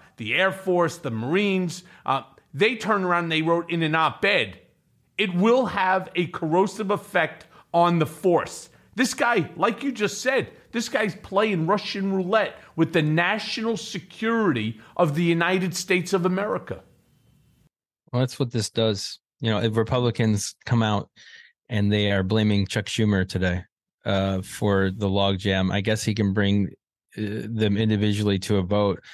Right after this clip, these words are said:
Speaker 2: I don't know how long that would take, uh, but they're already starting to blame Democrats for this instead of Tuberville.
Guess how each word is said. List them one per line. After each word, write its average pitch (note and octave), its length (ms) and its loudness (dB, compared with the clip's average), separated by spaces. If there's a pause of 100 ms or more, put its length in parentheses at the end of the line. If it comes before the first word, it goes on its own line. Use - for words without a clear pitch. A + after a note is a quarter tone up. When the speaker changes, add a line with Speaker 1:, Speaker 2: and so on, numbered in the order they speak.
(320)
Speaker 2:
I G2 80 -2
don't G2+ 120 0
know G2 120 0
how F#2+ 120 0
long G2 280 2
that G2 160 0
would F#2 140 -2
take, G2+ 360 0 (180)
uh, F#2+ 400 0 (920)
but G#2 160 -2
they're G#2+ 160 2
already G#2 360 2
starting F#2+ 400 0
to F#2 60 0
blame F#2+ 280 0
Democrats F#2+ 640 0
for F#2+ 220 -2
this F#2 300 0
instead F#2 340 -4
of F#2 80 -4
Tuberville. F2+ 600 -2